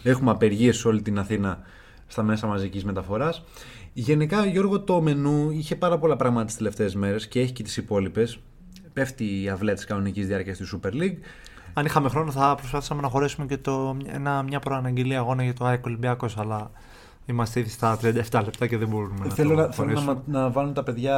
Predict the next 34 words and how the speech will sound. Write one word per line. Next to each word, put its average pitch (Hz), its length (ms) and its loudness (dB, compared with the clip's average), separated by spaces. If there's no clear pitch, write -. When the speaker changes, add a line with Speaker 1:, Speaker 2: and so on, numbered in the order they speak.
Speaker 1:
ένα 127 120 0
επεισοδιάκι, 120 520 0
απλά 120 160 0
να 120 80 2
ακούσουν, 120 500 -2
να 123 120 2
ακούσουν 123 240 0
τις - 120 -4
φωνές 117 260 4
μας, 101 240 0
έχουν 107 420 -4
να 113 40 4
μας 107 180 0
ακούσουν 113 380 -2
καιρό. 98 300 -2
Speaker 2:
Δύο 120 120 2
εβδομάδες, 104 440 -4
ναι, 98 120 -10
τουλάχιστον. 120 300 0
Speaker 1:
Ε, 151 440 4
αλλά, 160 420 4
αλλά, 135 380 2
ε, 147 280 -6
παίρνω 190 320 4
πάσα 175 320 4
από 160 120 -6
τον 151 100 4
Νίκο 151 180 0
Καραγιάννη, 143 520 4
ο 147 40 4
οποίος, 147 640 -4
ε, 127 320 0
μου 117 380 2
είπε 120 440 2